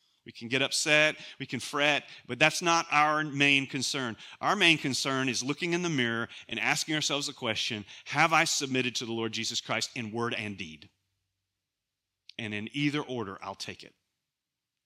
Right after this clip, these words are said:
And if you say yes, then I will ask this question. If you said, "Yes, I've submitted,"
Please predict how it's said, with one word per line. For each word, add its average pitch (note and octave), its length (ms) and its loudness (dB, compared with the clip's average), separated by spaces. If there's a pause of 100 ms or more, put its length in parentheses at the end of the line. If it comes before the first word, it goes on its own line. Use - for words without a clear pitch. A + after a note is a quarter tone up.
(720)
And B2+ 100 0
if C3 160 0
you D3 80 -6
say C#3+ 220 4
yes, D#3 340 4
then D3 140 0
I C#3+ 80 6
will C#3+ 160 2
ask C#3 200 2
this F#3 140 -2
question. A2+ 500 -6 (200)
If A2+ 120 -10
you B2+ 80 -10
said, B2 220 0
"Yes, C#3+ 260 4
I've C#3 140 4
submitted," C#3+ 320 0